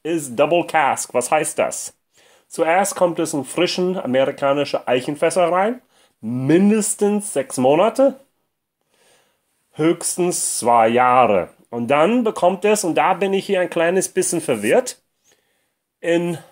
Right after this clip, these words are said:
auf deren Webseite steht French Port Barrels. Port darf nur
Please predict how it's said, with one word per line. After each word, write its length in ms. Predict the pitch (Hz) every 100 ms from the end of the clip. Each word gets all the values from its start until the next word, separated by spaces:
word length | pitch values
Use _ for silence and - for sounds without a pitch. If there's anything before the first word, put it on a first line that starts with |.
| _ _ _ _ -
auf 160 | 123 -
deren 280 | 135 123
Webseite 520 | 160 208 190 131 - 120
steht 420 | - 127 160 - _ _ _
French 880 | - - 139 165 226 262 - - _ _ _ _
Port 520 | - 196 208 202 - _ _ _ _ _ _ -
Barrels. 840 | 113 127 117 107 87 - - - _ _ _ _ _ _ _ _ _ _ _
Port 640 | - 139 160 247 - - _ -
darf 280 | 143 143 -
nur 640 | 123 156 185 202 233